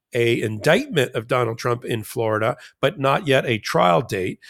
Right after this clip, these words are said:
We've got an indictment coming from Fani Willis at the end of July, beginning of August, but of course, not yet a trial date. So how do we fit all these in? And are the other prosecutors and attorney generals worried? And the answer is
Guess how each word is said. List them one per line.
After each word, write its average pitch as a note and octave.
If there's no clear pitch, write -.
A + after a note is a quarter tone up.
We've C3+
got C#3+
an B2
indictment C#3+
coming A#2+
from A2+
Fani B2
Willis B2
at B2+
the B2
end B2+
of A#2+
July, B2
beginning A#2+
of A2
August, C#3
but A2+
of -
course, C#3+
not B2
yet B2
a G#2+
trial D#3+
date. A#2
So B2+
how F3
do B3
we A3+
fit G3
all F#3+
these E3
in? D3+
And D3+
are D#3
the D3+
other E3
prosecutors D3
and C3
attorney C3
generals A#2+
worried? C#3
And B2+
the C3+
answer B2+
is B2